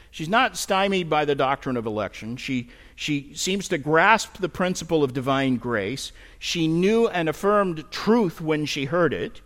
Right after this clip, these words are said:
Even those hard truths that seemed to put her in a difficult spot, she affirmed them. You never once hear her making any argument against the truth, trying to deny inconvenient truths.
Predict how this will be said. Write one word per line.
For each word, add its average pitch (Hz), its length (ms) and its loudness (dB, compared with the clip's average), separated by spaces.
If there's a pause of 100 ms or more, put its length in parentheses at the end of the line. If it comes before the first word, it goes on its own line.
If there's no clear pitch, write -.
(380)
Even 196 280 -4
those 151 260 4
hard 226 560 0
truths 110 640 -6
that 117 280 -6
seemed 214 300 -2
to 202 80 -4
put 180 200 -2
her 208 280 4
in 123 120 0
a 113 60 -4
difficult 117 520 -6
spot, 107 320 -6 (240)
she 233 180 -4
affirmed 226 360 2
them. 120 120 0
You 151 140 -4
never 226 340 2
once 185 460 0 (300)
hear 233 200 4
her 214 160 4
making 175 420 2
any 220 220 4
argument 185 540 4
against 156 580 2
the 180 80 2
truth, - 640 0
trying 202 320 2
to 180 120 0
deny 170 600 2 (340)
inconvenient 196 880 4
truths. - 760 -6